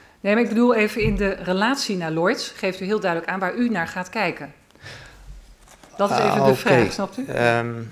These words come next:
Speaker 2: ja, nou, ik, ik vind zelf dat we dat overigens no-, dat punt nog juist wel weer wat beter kunnen doen. Maar dat is, eh, onze interne kwaliteit, want dat is helemaal niet zo expliciet gebeurd.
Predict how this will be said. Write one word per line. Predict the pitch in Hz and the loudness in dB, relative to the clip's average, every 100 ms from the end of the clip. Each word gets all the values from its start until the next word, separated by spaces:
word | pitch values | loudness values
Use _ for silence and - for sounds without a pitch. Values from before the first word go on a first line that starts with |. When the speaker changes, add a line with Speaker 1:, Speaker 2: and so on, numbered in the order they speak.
| - _ | -16 _
Speaker 2:
ja, | - 110 123 127 127 | -8 -2 2 2 0
nou, | 127 120 123 123 | 0 2 2 -2
ik, | - | -8
ik | 113 - | -12 -8
vind | 110 | -6
zelf | - 117 107 | 0 0 2
dat | 107 - | -2 -4
we | 104 | -4
dat | 107 | -2
overigens | 113 101 98 101 | -2 -4 -6 -8
no-, | 113 - | -10 -6
dat | 113 110 | -4 -2
punt | 117 110 | -2 -2
nog | 110 98 101 | -2 -4 -4
juist | 107 110 107 | 2 2 2
wel | 110 104 | 2 2
weer | 104 | 2
wat | 101 90 | 0 0
beter | 110 120 117 | 2 2 -2
kunnen | - 95 | -4 -4
doen. | 90 101 | -4 -4
Maar | 98 | -6
dat | 98 | -6
is, | 98 - - | -8 -14 -14
eh, | 107 - | -16 -14
onze | - 95 - | -12 -10 -8
interne | 104 113 104 | -4 -2 -2
kwaliteit, | 95 101 101 104 101 | -2 -6 -4 0 0
want | 98 90 | -2 -8
dat | 101 | -10
is | 110 101 | -8 -6
helemaal | 101 98 | -4 -4
niet | 98 | -6
zo | - | -6
expliciet | - - - 98 101 | -10 -10 -10 -8 -8
gebeurd. | - 101 110 95 | -10 -2 -2 -2